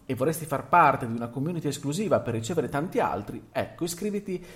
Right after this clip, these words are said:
su Buy Me a Coffee, trovi il link in descrizione della mia community. Inoltre fammi sapere come la pensi, sono sempre interessato al parere degli altri, ai riscontri,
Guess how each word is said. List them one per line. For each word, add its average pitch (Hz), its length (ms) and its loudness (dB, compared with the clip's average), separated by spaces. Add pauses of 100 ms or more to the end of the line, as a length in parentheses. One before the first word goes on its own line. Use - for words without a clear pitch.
(120)
su 160 220 -2
Buy 160 180 8
Me 151 140 4
a 147 60 -6
Coffee, 127 460 0
trovi 143 520 2
il 160 80 2
link 156 360 -2
in 151 120 0
descrizione 135 580 -2
della 107 180 -2
mia 101 160 -6
community. - 480 -12 (1600)
Inoltre 220 440 2
fammi 190 240 4
sapere 202 260 2
come 156 140 2
la 151 100 4
pensi, 127 420 0 (440)
sono 135 240 -8
sempre 165 320 0
interessato 139 520 0
al 123 100 -2
parere 131 280 -2
degli 120 220 2
altri, 110 400 4
ai 107 180 -2
riscontri, 107 800 -4